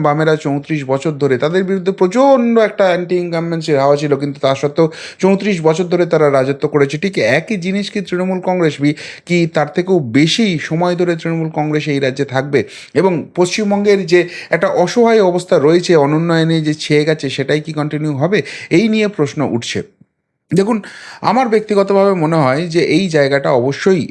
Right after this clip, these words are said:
অবশ্যই পরিবর্তন হবে, এবং, আহ, সেইটা হতে গেলে কিন্তু প্রধান বিরোধী দলের ভূমিকায় যারা রয়েছে, সেই বিজেপিকে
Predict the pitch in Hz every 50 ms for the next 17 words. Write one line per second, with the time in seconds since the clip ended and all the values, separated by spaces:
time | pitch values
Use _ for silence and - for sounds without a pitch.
0 | - _ - 113 127 143 - 170 165 151 - 131 123 123 123 127 120 123 135 127
1 | 117 98 - 110 113 127 131 107 - - - 107 117 120 117 113 - - - -
2 | - 110 113 113 117 117 - - 180 185 214 202 233 226 170 120 123 135 - 165
3 | 160 175 180 175 165 165 170 165 165 160 180 170 165 170 - 131 123 120 127 160
4 | 196 226 220 202 165 165 156 156 156 170 160 147 139 139 147 143 139 123 117 113
5 | 120 120 120 135 127 120 117 120 117 113 104 101 117 147 156 151 120 104 - 117
6 | 107 95 87 101 120 135 165 175 196 180 156 120